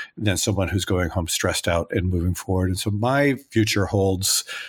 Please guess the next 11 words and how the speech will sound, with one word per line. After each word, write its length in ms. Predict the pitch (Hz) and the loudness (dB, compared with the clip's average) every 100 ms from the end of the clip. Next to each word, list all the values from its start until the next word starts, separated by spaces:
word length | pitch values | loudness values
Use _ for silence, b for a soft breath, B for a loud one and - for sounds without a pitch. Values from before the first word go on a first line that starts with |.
| B - | B -2
continuing 560 | 117 110 131 123 117 | 0 2 2 4 2
to 140 | 107 104 | 2 0
work 240 | 98 95 | 0 0
in 80 | 98 | 0
a 60 | 90 | 0
way 400 | 95 92 92 - | 2 2 2 0
that's 320 | 185 107 92 | 0 0 0
gonna 380 | - 107 95 95 - - - - | 0 2 2 0 -8 -18 -14 -4
create 460 | - 117 107 107 - | 0 4 2 0 0
more 480 | 123 123 107 101 - B B B - | 2 4 4 2 -2 B B B -8
joy 540 | 104 117 113 110 101 | 0 2 4 2 0